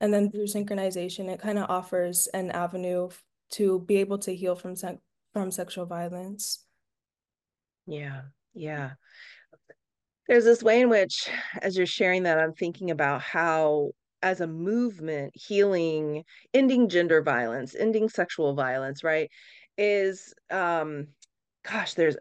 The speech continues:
Speaker 2: this organization over there, that organization over here. Like, we have all these different kind of arms of the movement, if you will. And there's no centralized kind of voice or system
Speaker 1: Mm-hmm.
Speaker 2: there, right?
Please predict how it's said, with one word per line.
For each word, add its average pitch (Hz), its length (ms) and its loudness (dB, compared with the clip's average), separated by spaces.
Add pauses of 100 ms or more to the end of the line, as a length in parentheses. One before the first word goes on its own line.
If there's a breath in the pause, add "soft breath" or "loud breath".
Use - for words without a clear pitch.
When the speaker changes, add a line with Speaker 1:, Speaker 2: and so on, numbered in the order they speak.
Speaker 2:
this 180 260 2
organization 175 640 2
over 151 120 -6
there, 139 200 -2
that 170 200 2
organization 165 580 -2
over 147 120 -4
here. 143 260 -2
Like, 165 240 -4
we 170 140 -4
have 165 220 -2
all 180 340 0
these 170 240 -10
different 151 540 -4
kind 151 260 -2
of 139 180 2 (320 soft breath)
arms 143 600 0
of 156 160 -4
the 165 100 0
movement, 156 480 -4
if 143 140 -4
you 139 100 -4
will. 113 300 2 (300 loud breath)
And 170 120 4
there's 185 160 4
no 214 380 10 (180 loud breath)
centralized 165 960 4
kind 160 240 -4
of 151 220 -4
voice 170 640 -2
or 175 140 2
system 185 560 -4
Speaker 1:
Mm-hmm. 151 80 -2
Speaker 2:
there, 143 480 2
right? 156 420 0